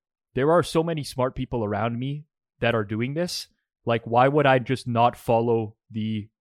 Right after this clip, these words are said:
the sharp move type of thing and follow the smart money just in general?" And I think that's something that I've kind of adopted because, listen, I didn't get into N B A Top Shots fairly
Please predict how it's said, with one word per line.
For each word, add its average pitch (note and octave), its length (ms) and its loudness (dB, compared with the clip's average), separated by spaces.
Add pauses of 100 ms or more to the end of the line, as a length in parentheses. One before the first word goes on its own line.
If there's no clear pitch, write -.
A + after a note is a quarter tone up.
(120)
the A#2 80 -2
sharp A#2+ 400 -2
move B2 480 -6
type G#2+ 180 -6
of G2+ 100 -10
thing G2 260 -6
and G2 120 -8 (160)
follow A#2+ 260 -2
the A2+ 120 -4
smart A#2 420 -2
money A#2+ 300 0
just A2+ 240 -4
in A2 100 -2
general?" A#2 480 0 (300)
And B2+ 260 0
I C3 200 0
think F3 340 -4
that's G3 240 2
something E3+ 360 -2
that C#3 140 4
I've C3+ 160 2
kind C3+ 280 2
of B2+ 80 0
adopted A#2 640 0 (280)
because, C#3 380 0 (380)
listen, B2+ 240 -4
I B2 80 4
didn't D3+ 220 0
get C3+ 180 2
into B2+ 360 -2
N B2 160 -4
B A#2 140 -4
A A#2+ 80 -2
Top A#2 240 0
Shots A#2 340 -2
fairly A2 480 -2